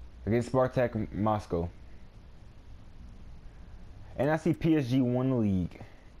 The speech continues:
Hey, we lost to the eventual champions. I mean, that's, P S G won the league. I mean, hey, I mean, they won Europa. They beat Besiktas. We lost to the eventual champions, which makes me feel a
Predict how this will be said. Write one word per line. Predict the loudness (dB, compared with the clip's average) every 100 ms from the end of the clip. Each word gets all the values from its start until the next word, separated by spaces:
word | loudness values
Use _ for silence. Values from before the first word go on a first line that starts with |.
| -20 -20 -2
Hey, | 4 4
we | 6
lost | 4 4
to | 2 4 2 -2 -6 0
the | 2 2 2
eventual | 2 2 0 2 2 4 2
champions. | 2 0 0 -2 2
I | 2
mean, | 4 2
that's, | 2 0 -16 -18 -18 -20 -20 -20 -20 -20 -20 -20 -4
P | 0 2
S |
G | 2
won | 2 2
the | 2
league. | 2 2
I | 2
mean, | 0 0
hey, | 2 2 2 0 -8 -6
I | -2
mean, | 0 2
they | 2
won | 2 2 2
Europa. | 2 2 0 -6 -8 -12 -20 -20 -20 -20 -20 -20 -4
They | 0
beat | 2 2
Besiktas. | 2 0 0 0 -2 -4 -12 -20 -20 -20 -20 -20 -20 -20 -20 -20 -20 -10 0
We |
lost | 4 4 4
to | 2
the |
eventual | 4 2 2
champions, | 2 0 0 0
which | 0 2
makes | 0 2
me | 0
feel | 2
a | 4